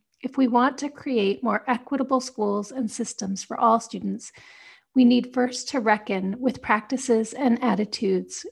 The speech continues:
currently causing harm." I found that so powerful because it reminded me of the importance of doing the internal work and the external work in, um,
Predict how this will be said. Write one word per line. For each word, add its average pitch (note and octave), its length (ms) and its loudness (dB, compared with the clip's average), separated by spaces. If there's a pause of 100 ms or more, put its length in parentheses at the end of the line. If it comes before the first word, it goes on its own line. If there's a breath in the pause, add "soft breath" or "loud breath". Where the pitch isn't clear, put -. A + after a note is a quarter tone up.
(120)
currently G#3+ 600 0 (100)
causing G#3+ 540 -4
harm." B3 600 -4 (720)
I B3+ 100 -4
found F4+ 300 6
that A3 180 4
so B3 120 4
powerful B3 920 2
because G#3 800 -2
it C4 160 4
reminded G#3+ 560 4
me G3+ 320 0
of G3 420 0 (200)
the G3+ 180 2
importance A#3+ 720 2
of G3+ 360 2
doing G3 340 2
the F3+ 140 -2
internal B3 600 4
work B3 360 2
and A#3 360 2
the A#3 140 2
external C4 580 2
work C4 340 0 (100)
in, A3 500 0
um, G3 480 -2